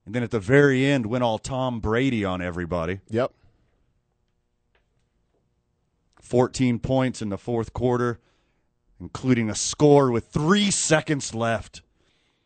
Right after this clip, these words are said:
Speaker 1: Ice in his veins. Tampa Bay's getting healthy.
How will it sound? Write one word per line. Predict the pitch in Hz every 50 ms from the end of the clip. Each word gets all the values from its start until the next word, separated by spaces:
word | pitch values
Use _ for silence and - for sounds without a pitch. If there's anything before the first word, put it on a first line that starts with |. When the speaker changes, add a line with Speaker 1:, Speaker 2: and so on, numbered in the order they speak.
| _ _ _ _ _ _ _
Speaker 1:
Ice | 117 131 139 151 151 - -
in | 139 120
his | 110 101 87
veins. | 82 87 90 117 120 127 131 135 135 135 139 139 139 - - - _ _ _ _ _ _ _ _ _ _ _ _ _ _ _ -
Tampa | - 135 135 131 - 123
Bay's | 104 120 120 120 120 117 98
getting | 87 117 - 104 101
healthy. | 95 98 117 120 123 120 - 139 131 131